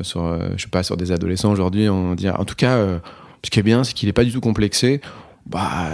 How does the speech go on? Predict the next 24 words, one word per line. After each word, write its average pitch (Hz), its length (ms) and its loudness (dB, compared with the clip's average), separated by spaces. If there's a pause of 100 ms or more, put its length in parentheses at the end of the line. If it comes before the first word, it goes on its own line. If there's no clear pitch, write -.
(160)
pff, - 680 -8
oui, 135 280 6
enfin, 101 200 2
pourquoi 101 320 2
pas, 160 160 6
mais 101 180 0
c'est - 160 -6
pas, 101 100 4 (180)
c'est - 160 -6
pas 98 100 4
grave 117 280 4
de 110 60 2
pas 104 100 4
être - 60 -2
complexé, 117 360 4
mais 135 160 4 (160)
c'est - 140 -4
pas 104 100 4
grave 117 160 4
d'être 110 120 2
complexé 113 440 2
non 131 120 6
plus. 127 140 0
Enfin, 120 220 4